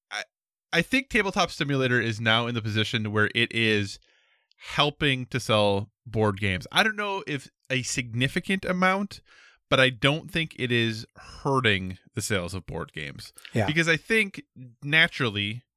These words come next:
Speaker 1: generally, people who are getting into board games are doing it because they want to socially get together with people, if at all possible.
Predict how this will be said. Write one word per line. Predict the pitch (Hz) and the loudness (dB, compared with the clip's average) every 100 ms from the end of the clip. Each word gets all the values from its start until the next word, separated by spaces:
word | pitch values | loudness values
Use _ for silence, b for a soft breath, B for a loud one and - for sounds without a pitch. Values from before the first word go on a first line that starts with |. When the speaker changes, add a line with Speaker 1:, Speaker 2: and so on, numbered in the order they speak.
| - | -12
Speaker 1:
generally, | 117 127 156 143 98 95 98 - b b b b b _ - | -2 2 4 2 -2 -4 -6 -10 b b b b b _ -2
people | 180 190 | -2 0
who | 175 | 0
are | 180 | 0
getting | 151 123 127 | 2 2 0
into | 123 | -2
board | 113 110 110 | 0 0 2
games | 104 104 101 95 - _ | 2 2 0 -4 -12 _
are | 110 | -6
doing | 101 117 113 | -2 0 2
it | 117 - | 0 -2
because | 110 - 113 104 | -6 -4 -4 0
they | 110 | 0
want | 101 101 | 0 -2
to | 113 | -4
socially | 101 117 110 - 107 | -6 -2 -2 -2 -6
get | 98 131 - | -4 -6 -6
together | 104 101 95 | -4 -2 0
with | 92 92 | -4 -8
people, | - 101 95 - | -6 -6 -4 -2
if | 98 98 | -2 -2
at | 92 | -2
all | 92 | -2
possible. | - - 85 - - 52 | -2 -4 -4 -6 -10 -12